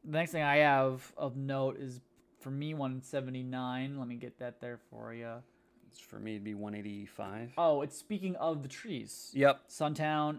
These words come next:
Speaker 1: and the holes in the wholeness fruit.
Speaker 2: Yeah. What do they
Speaker 1: Hmm.
Speaker 2: call the tree of something? The tree, uh, trees of thought.
Speaker 1: Tree of thought.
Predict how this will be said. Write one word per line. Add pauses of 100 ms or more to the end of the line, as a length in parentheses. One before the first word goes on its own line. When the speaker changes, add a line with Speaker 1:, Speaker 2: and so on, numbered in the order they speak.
Speaker 1:
and
the
holes
in
the
wholeness
fruit. (720)
Speaker 2:
Yeah. (1400)
What
do
they
Speaker 1:
Hmm.
Speaker 2:
call
the
tree
of
something? (720)
The
tree,
uh,
trees
of
thought. (600)
Speaker 1:
Tree
of
thought.